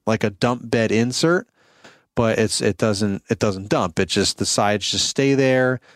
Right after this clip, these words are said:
I have truck mate. I pull the tarp out, lays down in the bed of the truck. The mulch goes on top. Um, you, uh, fold the, the, the conveyor part of the truck mate down,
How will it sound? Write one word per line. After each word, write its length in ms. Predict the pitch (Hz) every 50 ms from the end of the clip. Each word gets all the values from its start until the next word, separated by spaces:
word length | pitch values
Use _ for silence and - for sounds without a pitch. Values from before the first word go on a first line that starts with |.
| _ _ -
I 80 | 101
have 160 | 98 95 92
truck 320 | - - - 139 135 - -
mate. 280 | 135 127 127 127 117
I 40 | 98
pull 240 | - - - 120 117
the 80 | 107 98
tarp 400 | - - 123 127 131 120 - 135
out, 380 | 123 120 120 120 120 - _ _ _ _ _ -
lays 360 | 107 107 107 113 117 113 104
down 240 | - 120 113 113 113
in 60 | 107
the 80 | 104 98
bed 160 | 98 113 110
of 80 | 110 104
the 60 | 104
truck. 420 | - - - 123 120 120 - - - - - - - -
The 80 | - 107
mulch 320 | 101 110 110 113 - -
goes 180 | - 123 117 110
on 160 | 113 107 104
top. 380 | - 143 147 151 151 160 - _ _ _ _ _ _ _ _ _ _ _ _ _ -
Um, 420 | 113 110 107 107 104 101 98 98 -
you, 380 | - 117 107 110 107 107 107 107
uh, 180 | 104 104 104 - - - - _
fold 420 | - - - 135 131 131 123 117
the, 220 | 123 117 110 110 - -
the, 140 | 110 101 _ -
the 120 | - 113
conveyor 640 | - - 123 113 107 113 120 123 123 123 120 120 120 -
part 280 | - - 127 123 123
of 120 | 120 110 107
the 60 | 120
truck 300 | - - 131 120 - 123
mate 220 | 120 117 107 98
down, 460 | 117 135 139 143 143 143 147 147 143